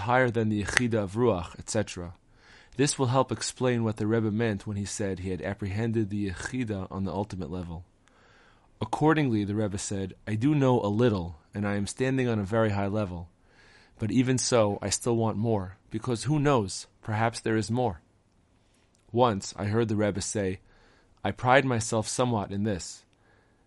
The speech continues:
that were I to begin revealing my great wisdom, all those listening would be stupefied by what they've heard. This is precisely why I cannot allow myself to speak,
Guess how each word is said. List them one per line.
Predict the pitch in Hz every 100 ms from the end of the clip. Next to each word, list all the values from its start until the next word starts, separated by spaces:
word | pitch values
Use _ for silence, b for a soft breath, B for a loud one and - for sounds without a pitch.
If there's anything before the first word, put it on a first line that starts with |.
| -
that | 113 104
were | 110
I | 107 127
to | 113
begin | 117 107 143 156
revealing | 123 120 135 127
my | 113 101
great | 113 117 101
wisdom, | 117 - 101 95 -
all | - 131 131
those | 131 110
listening | 120 113 113 104 101
would | 92
be | 98
stupefied | - - 139 113 - 92 87 85
by | 92
what | 95 73
they've | 90 85
heard. | 90 85 80 - _ b b b b
This | 123 113
is | 117
precisely | - 110 - 131 123 120
why | 113 101
I |
cannot | 98 120 117 117
allow | 113 117
myself | 113 107 113 104
to | 98
speak, | - 123 101 -